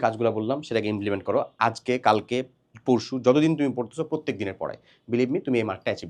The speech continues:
করতে পারবা, ঠিক আছে? ডেসক্রিপশন বা লিঙ্কে, কমেন্টের লিঙ্কে আমাদের এলআরবি ছাব্বিশ যে প্রোগ্রাম, সেটা লিংক পেয়ে যাবা। যারা রিভিশন ক্লাস কমপ্লিট করতে চাচ্ছ, রিভিশন কমপ্লিট করতে চাচ্ছ, যুক্ত হয়ে যাও এখনই। কারণ এখন একটা প্রি এনরোলমেন্ট চলতেছে, আমরা সম্পূর্ণ ক্লাস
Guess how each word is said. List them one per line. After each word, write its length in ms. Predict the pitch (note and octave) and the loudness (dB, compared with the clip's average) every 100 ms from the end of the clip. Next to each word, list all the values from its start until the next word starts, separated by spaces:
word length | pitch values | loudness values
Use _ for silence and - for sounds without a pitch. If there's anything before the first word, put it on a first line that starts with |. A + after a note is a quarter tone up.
| E2 | -6
করতে 160 | E2 - | -2 -2
পারবা, 180 | D#2 - _ _ | -4 -14 _ _
ঠিক 100 | D3 D3+ | 0 0
আছে? 100 | G#3+ - - - | 0 -6 -8 -4
ডেসক্রিপশন 400 | A#2+ D3 - E3 D3 | -2 0 2 2 6
বা 80 | D#3 C3+ | 6 6
লিঙ্কে, 320 | C3 C3 C#3 D3 | 0 -2 -4 0
কমেন্টের 280 | A2 A#2 A#2 | 0 0 0
লিঙ্কে 180 | A#2 A#2+ B2+ | -2 0 -2
আমাদের 180 | G2+ A2 A2+ | -2 -2 2
এলআরবি 260 | A#2+ A#2 C3 | 4 4 0
ছাব্বিশ 280 | A2+ G#2 C3+ C3 | 0 2 2 2
যে 40 | B2+ | 0
প্রোগ্রাম, 240 | G2+ A#2 F3 | -2 -2 -6
সেটা 140 | G#2 G#2+ | -6 -2
লিংক 120 | A2+ B2+ | -2 2
পেয়ে 160 | D3 D3 | 4 6
যাবা। 160 | D3 G#3+ - - - _ _ - | 6 4 -2 -20 -20 _ _ 0
যারা 140 | A#2+ A2+ | 4 4
রিভিশন 300 | C#3+ D#3+ F3+ D#3 | 4 4 4 4
ক্লাস 160 | D3 - | 2 2
কমপ্লিট 220 | B2+ A2+ - | 0 -2 -6
করতে 160 | A2 - | -8 -8
চাচ্ছ, 180 | - - - - | -12 -14 -16 -2
রিভিশন 260 | C3+ C#3 D3 C3 | 2 4 4 2
কমপ্লিট 240 | A2+ A2+ G#2+ | 0 -2 -6
করতে 160 | G2+ E2+ | -6 -8
চাচ্ছ, 180 | - - - _ - | -8 -12 -18 _ -6
যুক্ত 160 | A#2 A#2+ A2+ | -4 -2 -2
হয়ে 100 | G2 | 0
যাও 80 | F#2 | -2
এখনই। 220 | F#2 D#2+ - _ | -4 -10 -14 _
কারণ 140 | A2 A2+ | 0 2
এখন 120 | A#2 B2 | 2 0
একটা 120 | C#3 - | 0 4
প্রি 80 | F3+ | 6
এনরোলমেন্ট 340 | G#3 F3+ D3 C3+ | 6 6 6 2
চলতেছে, 260 | B2+ A#2+ F#3 C#3 | 0 0 0 0
আমরা 100 | A#2+ | 0
সম্পূর্ণ 220 | C3 C#3 C3+ | -2 0 0
ক্লাস 140 | B2+ | 0